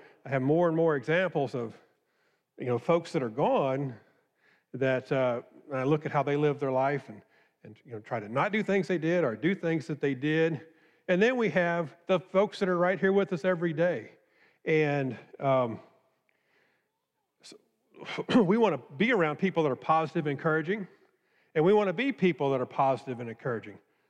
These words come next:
So a little bit of encouragement goes a long way,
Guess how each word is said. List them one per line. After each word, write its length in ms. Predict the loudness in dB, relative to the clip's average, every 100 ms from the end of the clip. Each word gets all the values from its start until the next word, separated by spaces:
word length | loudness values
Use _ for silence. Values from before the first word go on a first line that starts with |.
| _ -2
So 80 |
a 20 | 2
little 220 | 4 4
bit 140 | 0
of 100 | 0
encouragement 640 | -2 0 2 2 -2 -6 -8 -16 _ _ _ _ 0
goes 200 | 0 2
a 40 |
long 280 | 2 2 2
way, 420 | 2 2 0 -4